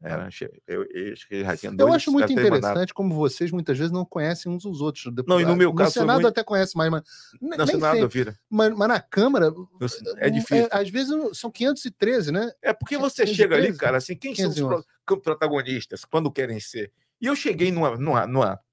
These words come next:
Speaker 1: numa Câmara
Speaker 2: Ah.
Speaker 1: que tinha oradores, né? Que tinha
Speaker 2: Era,
Speaker 1: debate.
Speaker 2: era.
Speaker 1: Era a Câmara de Arthur Vigílio,
Speaker 2: Sim.
Speaker 1: de Marcelo Deda, o maior orador que eu já ouvi, é do P T, mas o maior orador que eu já ouvi, como orador.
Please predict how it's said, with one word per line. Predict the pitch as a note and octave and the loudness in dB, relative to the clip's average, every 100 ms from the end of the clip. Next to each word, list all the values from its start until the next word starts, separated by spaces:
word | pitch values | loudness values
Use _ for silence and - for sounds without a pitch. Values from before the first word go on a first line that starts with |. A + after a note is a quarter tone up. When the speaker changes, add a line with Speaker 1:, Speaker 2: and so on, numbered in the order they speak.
| _ _ _ _ A2+ | _ _ _ _ -6
Speaker 1:
numa | A2+ F#2+ | 0 0
Câmara | - D3+ G#3+ C#3+ F2 - _ | 2 2 4 2 -2 -10 _
Speaker 2:
Ah. | D3 D3 B2 B2 _ _ _ _ _ | -6 -4 -6 -10 _ _ _ _ _
Speaker 1:
que | E4+ | -4
tinha | F4 - A#3+ | -4 -2 0
oradores, | A#3 A#3 B3 G#3 B2 D3 E3 G#2+ F#2 | 2 2 0 0 2 4 4 2 -6
né? | G#2+ A2+ | -4 -6
Que | B2+ G3 | -6 -8
tinha | C#3+ B2 | 0 2
Speaker 2:
Era, | A2+ - | 4 2
Speaker 1:
debate. | B2 C3 D3 A2 | 4 4 4 0
Speaker 2:
era. | G#2 E3 A#3 | 0 2 2
Speaker 1:
Era | A#3 | 2
a | |
Câmara | B3 G3 B3 | 0 0 0
de | C4 | 0
Arthur | D4 - B3 D4 | -2 -2 -2 2
Vigílio, | C#4+ C3+ F#2+ A#2 F3 C3+ A#2 | 2 0 -4 0 0 2 -2
Speaker 2:
Sim. | A2 B2+ D#3 C#3+ | -2 -6 -6 -2
Speaker 1:
de | G#3 | 2
Marcelo | A3+ - - G3+ B3+ D4 | 2 0 0 2 2 0
Deda, | C3+ C#3 - D3 | 2 2 2 0
o | A#2 | 0
maior | D3+ | 4
orador | G#3+ F#3 G3+ | 4 4 2
que | G3+ | 4
eu | |
já | G3+ | 4
ouvi, | C#3 G3 | 4 2
é | |
do | G#3+ | 0
P | - F4+ | 2 0
T, | - F#3+ | 2 0
mas | D3+ D3 | 2 2
o | |
maior | E3+ G#3+ - | 4 4 2
orador | - E3+ D3 | 2 4 4
que | F#3+ | 2
eu | F#3+ | 4
já | G#3+ | 2
ouvi, | E3 E3 D#3+ - | 2 -2 -4 -4
como | - G#3+ A#3 | 6 8 8
orador. | A3+ D#3+ D#3+ | 4 2 0